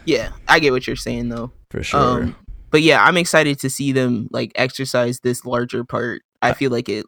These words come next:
Speaker 1: like, I'm just saying, like, I feel like the street part was the smaller part, and this is the larger part of Marvel.
Speaker 2: Yeah, 'cause it's like, I feel like we're getting to a point technologically where, like, the C G and stuff can keep, actually keep up with all the cosmic and interplanetary whatnot.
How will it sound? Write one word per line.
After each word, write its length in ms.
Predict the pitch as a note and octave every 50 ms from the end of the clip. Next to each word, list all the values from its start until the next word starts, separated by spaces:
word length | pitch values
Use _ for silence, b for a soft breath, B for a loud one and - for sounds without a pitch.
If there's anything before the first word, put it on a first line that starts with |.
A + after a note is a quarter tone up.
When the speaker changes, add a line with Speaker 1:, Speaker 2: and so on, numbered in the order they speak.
| _
Speaker 1:
like, 160 | - D#3 E3 A3
I'm 140 | A#3 A3+
just 140 | A3+ B3 -
saying, 200 | - A3 G3+ F#3+
like, 140 | F#3 E3+ D#3
I 80 | D#3 D#3
feel 160 | - F#3 F#3
like 120 | E3+ E3
the 60 | D3+
street 320 | D3 - - - E3 D#3 -
part 160 | F3 D3+ C#3
was 100 | C3+ C#3
the 60 | C3+ A#2+
smaller 360 | - - C3+ C3 C3 C3 B2
part, 260 | - - A#2+ A#2 A2
and 80 | F#2+ A2+
this 160 | C3 C#3+ -
is 140 | B2 B2 B2
the 120 | - B2
larger 400 | A2+ A2+ A#2 A#2+ A#2+ B2 B2 A#2 A#2
part 220 | - A2+ A2 A2+ G#2+
of 60 | A2+
Marvel. 400 | A#2 A#2 A#2+ A#2+ A2 - G2+ G#2 F#2+
Speaker 2:
Yeah, 160 | G#2+ A#2 A#2
'cause 200 | G#2+ - A#2 G#2
it's 140 | G#2 G2 -
like, 140 | A#2+ A2 - C2
I 100 | D#2+ F#2
feel 160 | - A#2+ A2+
like 180 | A2+ A2+ A2+
we're 160 | G2 G#2+ G#2 G2+
getting 240 | G2 G2+ G2 F#2+ G2
to 100 | A2 F#2+
a 60 | F2 E2+
point 300 | - G2 F#2 F#2 - -
technologically 840 | G2+ E2 E2 - F2 D#2 C2 C2+ - - F2+ F2 - - F2+ G2
where, 160 | F#2 F2 D#2
like, 260 | B1+ C2 C2+ C#2 - -
the 100 | - D#2
C 260 | - - D#2 D#2 D#2+
G 180 | D#2 C#2+ C#2 D2+
and 160 | E2 D#2+ D#2
stuff 300 | - - - E2 F2 -
can 200 | - - - - -
keep, 220 | - E2 - - -
actually 420 | - B1 C2+ - - - A#1 C2 C#2+
keep 220 | - - D#2+ C#2+ -
up 180 | B1+ - - C2+
with 220 | C#2+ F2 G2 _ _ - - - _ _ _ _ _ _ _ _ _ _
all 160 | D2 D2+ E2 D#2+
the 340 | D#2+ E2 D2+ C2+ C#2+ D2 - -
cosmic 600 | - - D2+ D2 E2 E2 E2 E2 D#2+ D#2 - -
and 240 | D#2 C#2 C2 C2+ -
interplanetary 880 | - D#2+ D#2 C#2+ D2 - - F2 D#2+ D#2+ E2 - - F2 D2+ E2 D#2+ D#2
whatnot. 720 | C#2+ D#2 E2 C#2 C#2+ E2+ E2 D2 A1+ B1 A#1+ A#1+ B1+ A1